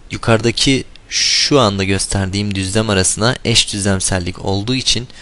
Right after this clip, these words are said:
bu ikisini kapatabilirim. Veya teğetlik. Aşağıdaki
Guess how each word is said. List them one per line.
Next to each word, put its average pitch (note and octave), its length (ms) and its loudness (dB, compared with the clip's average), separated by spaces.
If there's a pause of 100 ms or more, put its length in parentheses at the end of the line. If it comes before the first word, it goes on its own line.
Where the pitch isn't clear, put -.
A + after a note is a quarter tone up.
(340)
bu C3 180 2
ikisini G#2+ 380 -2
kapatabilirim. G2+ 720 -4 (440)
Veya B2 220 2
teğetlik. - 680 0 (1080)
Aşağıdaki A#2+ 840 2